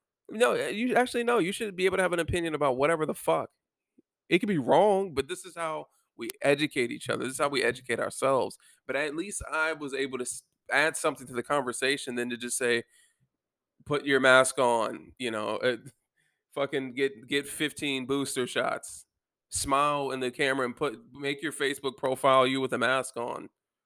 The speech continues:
And I still see it. I still see it all the fucking time. I was putting in, uh, applications for software engineering, and this one guy had a, had a, had a, uh, um, like, a little anim-,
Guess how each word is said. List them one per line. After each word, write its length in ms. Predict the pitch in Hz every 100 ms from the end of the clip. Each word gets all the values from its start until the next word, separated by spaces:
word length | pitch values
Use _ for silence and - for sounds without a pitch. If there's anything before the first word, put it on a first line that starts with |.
| _ _ _ _ _ _ -
And 140 | 139 151
I 80 |
still 260 | 147 - 196
see 260 | - 131 107
it. 80 | -
I 100 | 120
still 320 | - 196 196
see 160 | 185
it 60 | 160
all 140 | 147
the 60 | 156
fucking 300 | - 143 139
time. 260 | 143 135 127
I 60 |
was 260 | 131 127 - _ _ _ -
putting 260 | 160 165
in, 180 | 156 147
uh, 40 | 123
applications 800 | 120 117 131 143 151 135 139 120
for 100 | 117
software 400 | 147 131 131 135
engineering, 560 | 123 135 135 135 135 - _ _ _ _ 123
and 360 | 123 117 113
this 160 | 120 127
one 220 | 139 147
guy 220 | 135 127
had 160 | 123 117
a, 240 | 117 113
had 160 | 123 120
a, 340 | 117 - -
had 180 | 120 120
a, 720 | 113 113 113 120 - - - - _ _ _ _ _ _ _ _ _ _ _ _ _ _ _
uh, 40 | 117
um, 680 | 107 107 110 110 98 - - _ _ _ - -
like, 280 | 127 123 127
a 40 |
little 440 | 131 131 123 113 -
anim-, 320 | 135 135